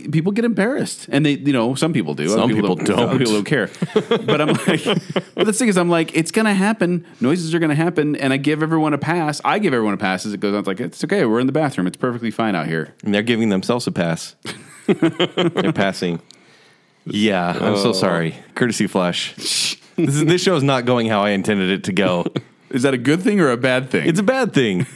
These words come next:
Speaker 2: <laughs> Okay. Here's a big thing. We already talked about phones being silent. You shouldn't answer your phone,
Speaker 1: No.
Speaker 2: right?
Speaker 1: No.
Speaker 3: For sure.
Speaker 2: That's, that's a for sure.
Speaker 3: Yeah.
Speaker 1: That's a
Speaker 2: That's
Speaker 1: for
Speaker 2: an
Speaker 1: sure.
Speaker 2: easy one.
Speaker 1: Yeah.
Speaker 2: No brushing your teeth.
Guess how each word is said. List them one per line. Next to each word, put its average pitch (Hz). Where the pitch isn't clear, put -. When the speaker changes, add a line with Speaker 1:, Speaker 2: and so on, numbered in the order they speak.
Speaker 2:
<laughs> 196
Okay. 107
Here's 175
a 147
big 110
thing. 92
We 131
already 160
talked 156
about 147
phones 113
being 113
silent. 95
You 107
shouldn't 160
answer 101
your 87
phone, 82
Speaker 1:
No. 98
Speaker 2:
right? 101
Speaker 1:
No. -
Speaker 3:
For 131
sure. -
Speaker 2:
That's, 127
that's 123
a 101
for 107
sure. -
Speaker 3:
Yeah. 92
Speaker 1:
That's 104
a -
Speaker 2:
That's 131
Speaker 1:
for 143
Speaker 2:
an 127
Speaker 1:
sure. 110
Speaker 2:
easy 95
one. 82
Speaker 1:
Yeah. 78
Speaker 2:
No 123
brushing 139
your 110
teeth. -